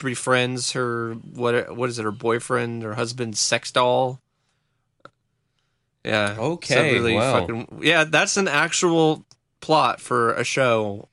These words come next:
Speaker 1: on Quibi. Um,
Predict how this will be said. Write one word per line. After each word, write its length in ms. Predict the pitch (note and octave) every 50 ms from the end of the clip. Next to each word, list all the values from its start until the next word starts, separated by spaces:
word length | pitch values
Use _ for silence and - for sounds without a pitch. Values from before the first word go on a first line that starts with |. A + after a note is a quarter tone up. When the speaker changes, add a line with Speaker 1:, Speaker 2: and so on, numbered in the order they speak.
| _ -
Speaker 1:
on 320 | A2+ A2 A2 G#2+ G#2+ G#2+
Quibi. 480 | - B2 A#2+ A2 A2 G2+ G2+ G#2+ - - _ _ _ _ _ _ _ _ _ _ _ _ - - - _ _ _ _ _ _ _ -
Um, 840 | A#2+ B2 B2 B2 B2 A#2+ A#2+ A#2+ A#2+ A#2+ A#2+ A#2 A#2 A#2 A#2+ -